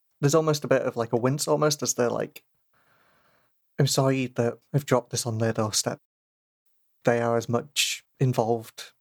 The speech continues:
in what happens to the lodge as anyone else now, and if they come for the lodge, I think Townsend's the only thing between us and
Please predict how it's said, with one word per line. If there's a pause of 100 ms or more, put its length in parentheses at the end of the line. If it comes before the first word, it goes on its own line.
(160)
in
what
happens
to
the
lodge
as
anyone
else
now,
and
if
they
come
for
the
lodge, (680)
I
think
Townsend's
the
only
thing
between
us
and